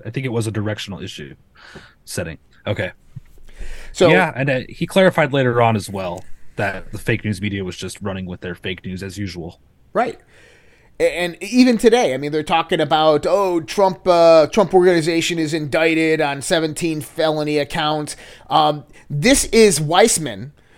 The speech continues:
Speaker 2: who, Weisselberg, or whatever his name is, who on his personal taxes, his personal taxes, okay,
Speaker 1: Yeah.
Speaker 2: claimed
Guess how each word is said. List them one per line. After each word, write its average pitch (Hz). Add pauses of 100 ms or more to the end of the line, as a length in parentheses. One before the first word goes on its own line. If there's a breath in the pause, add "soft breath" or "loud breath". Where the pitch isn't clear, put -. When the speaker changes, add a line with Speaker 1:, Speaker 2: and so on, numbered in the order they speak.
(120 soft breath)
Speaker 2:
who, 180
Weisselberg, 156
or 131
whatever 147
his 131
name 113
is, 90 (280 soft breath)
who 196
on 190
his 175
personal 269 (220)
taxes, - (680)
his 262
personal 359
taxes, - (540)
okay, 160
Speaker 1:
Yeah. - (420 soft breath)
Speaker 2:
claimed 202